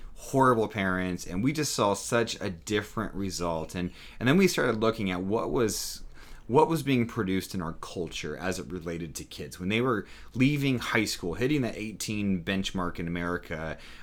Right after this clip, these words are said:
um, when they left home, was it a good thing? And we started deciding for our own kids, we wanted something different than what was normal. So we started reading books and,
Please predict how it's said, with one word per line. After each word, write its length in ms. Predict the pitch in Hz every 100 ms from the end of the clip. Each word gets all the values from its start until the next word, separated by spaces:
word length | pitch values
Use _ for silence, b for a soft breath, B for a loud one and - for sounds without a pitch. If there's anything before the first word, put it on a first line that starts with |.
| -
um, 460 | 85 87 80 73 - - - - -
when 240 | 107 113 135
they 100 | 135
left 480 | 104 101 107 104 -
home, 540 | - 104 104 87 82
was 220 | 95 95
it 80 | 104
a 40 |
good 200 | 98 139
thing? 280 | 110 78 71 - B B B
And 200 | 110 107
we 180 | 98 120
started 360 | 135 139 123 110
deciding 480 | 98 110 101 104 98
for 220 | 98 87
our 120 | 95
own 140 | 120
kids, 400 | 127 101 90 82
we 140 | 107 123
wanted 360 | 135 135 131
something 600 | 113 - 110 107 98 101 90
different 580 | 98 95 - 87 82
than 220 | - 87 87
what 180 | 71
was 240 | 78 78 -
normal. 520 | 78 73 73 73 - B B B
So 200 | - -
we 240 | 107 113 123
started 380 | 117 123 101 92
reading 400 | 92 87 80 80
books 540 | 143 131 127 117 -
and, 180 | 90 87